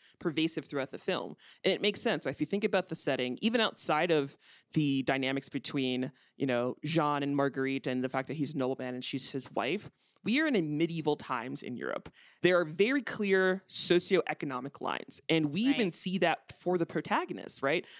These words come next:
Speaker 1: Like, Matt Damon is a nobleman, but he's still lesser than Pierre, who's played by Ben Affleck, who's lesser than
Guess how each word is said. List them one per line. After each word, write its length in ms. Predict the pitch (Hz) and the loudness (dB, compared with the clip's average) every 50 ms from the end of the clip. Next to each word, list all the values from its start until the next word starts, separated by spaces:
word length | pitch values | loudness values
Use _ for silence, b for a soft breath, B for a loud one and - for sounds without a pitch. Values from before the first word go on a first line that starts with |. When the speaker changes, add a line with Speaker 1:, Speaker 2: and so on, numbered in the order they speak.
| B B | B B
Speaker 1:
Like, 140 | - 175 151 | -2 -2 0
Matt 240 | 180 240 294 - 180 | 0 0 -2 0 0
Damon 260 | 202 226 254 226 196 | 0 0 2 2 2
is 100 | 170 160 | 2 2
a 80 | 151 139 | 2 0
nobleman, 600 | 135 135 190 294 - 196 139 131 127 131 127 151 B B B B B | 0 2 2 2 4 2 2 2 0 -2 -2 -4 B B B B B
but 100 | 180 160 | 2 4
he's 180 | - 233 247 - | 6 6 6 6
still 320 | - - 254 277 233 160 | 6 6 6 4 4 4
lesser 540 | 143 175 208 233 - - 170 156 156 151 - | 2 2 2 2 2 4 4 4 4 2 2
than 220 | 147 156 147 139 | 0 0 0 -2
Pierre, 420 | 127 - - 160 185 208 123 113 135 | -4 -6 -2 0 0 2 2 0 -2
who's 200 | - 151 135 - | -4 -6 -4 -2
played 180 | - 160 147 | -2 -2 0
by 160 | 147 135 - | 0 -2 -2
Ben 140 | - 131 127 | -2 -2 -4
Affleck, 380 | 131 143 180 - - 82 156 - | -4 -4 -4 -6 -6 -6 -6 -4
who's 240 | - 156 143 - 131 | -2 -2 -2 0 0
lesser 360 | 160 165 - - 165 151 147 | 0 0 0 0 0 0 2
than 320 | 151 143 139 139 147 139 | 2 2 0 0 -2 -4